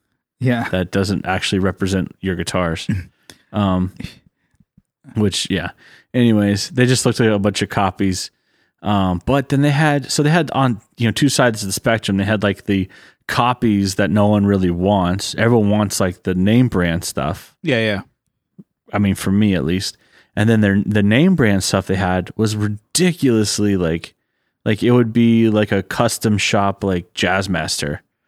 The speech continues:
Speaker 1: Yeah.
Speaker 2: That was, like,
Speaker 1: <laughs>
Speaker 2: five grand. It's like, okay.
Speaker 1: Yeah, a
Speaker 2: All right.
Speaker 1: custom shop relic Jazzmaster.
Speaker 2: Yeah.
Speaker 1: Like, what the fuck?
Speaker 2: Yeah. I'm like, "That's, like, a five grand guitar."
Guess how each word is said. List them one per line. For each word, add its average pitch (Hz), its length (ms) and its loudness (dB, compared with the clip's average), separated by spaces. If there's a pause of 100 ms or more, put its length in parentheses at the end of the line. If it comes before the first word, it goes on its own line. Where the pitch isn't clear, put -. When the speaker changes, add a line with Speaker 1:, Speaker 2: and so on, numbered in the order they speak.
Speaker 1:
Yeah. 127 340 -2 (180)
Speaker 2:
That 92 180 2
was, 98 140 2
like, 101 140 0
Speaker 1:
<laughs> - 20 -12
Speaker 2:
five 104 420 0
grand. 95 580 0
It's 190 180 -6
like, 156 160 2
okay. 117 400 2 (600)
Speaker 1:
Yeah, 156 180 2
a - 40 2
Speaker 2:
All 120 60 2
right. - 20 -2
Speaker 1:
custom 123 640 2
shop 113 460 0
relic 107 680 0 (500)
Jazzmaster. 107 520 0
Speaker 2:
Yeah. 147 280 4
Speaker 1:
Like, 98 140 -4
what 185 160 -2
the 90 160 -4
fuck? - 560 -6 (180)
Speaker 2:
Yeah. 113 520 0 (540)
I'm 117 120 0
like, 107 300 0
"That's, 139 360 0
like, 135 160 0
a 123 60 2
five 110 420 0
grand 110 300 2
guitar." 95 560 0